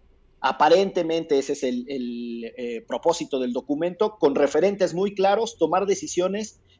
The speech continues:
que no constituyan una discriminación en función de yo conocía al paciente o yo tenía simpatías por él, etcétera. Se supone que da criterios claros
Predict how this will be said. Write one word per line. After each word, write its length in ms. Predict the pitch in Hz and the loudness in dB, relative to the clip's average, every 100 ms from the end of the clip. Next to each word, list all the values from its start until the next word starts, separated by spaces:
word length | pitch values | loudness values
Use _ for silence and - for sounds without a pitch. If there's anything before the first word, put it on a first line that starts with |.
| _ | _
que 80 | 147 | -2
no 200 | 170 214 | 2 2
constituyan 760 | 220 202 165 - 185 196 202 196 | 0 -4 -8 -6 -2 0 -2 -2
una 240 | 190 202 | -2 -2
discriminación 800 | 175 - 143 139 139 - 175 190 | -4 -4 -4 -2 -4 -4 -4 -4
en 120 | 143 | -6
función 400 | 139 135 165 170 | -10 -6 -4 0
de 140 | 156 | 0
yo 160 | 131 170 | 2 2
conocía 340 | 170 131 - | 2 -4 -2
al 120 | 151 143 | -2 -2
paciente 600 | 117 - 190 202 196 180 | -8 0 2 2 0 2
o 160 | 151 | 4
yo 140 | 135 156 | 4 2
tenía 260 | 147 147 | 0 -2
simpatías 480 | 147 131 123 - 143 | -4 -8 -8 -4 -6
por 240 | - 127 | -4 2
él, 180 | 160 175 | 4 4
etcétera. 440 | 135 - 120 - - | 0 -4 -10 -12 -12
Se 100 | 120 | -10
supone 380 | 127 196 202 | 2 4 6
que 100 | 196 | 6
da 180 | 156 170 | 4 2
criterios 600 | 160 147 - 202 202 170 | -2 -2 2 4 4 -2
claros 500 | - 156 165 202 - | 2 4 4 2 -4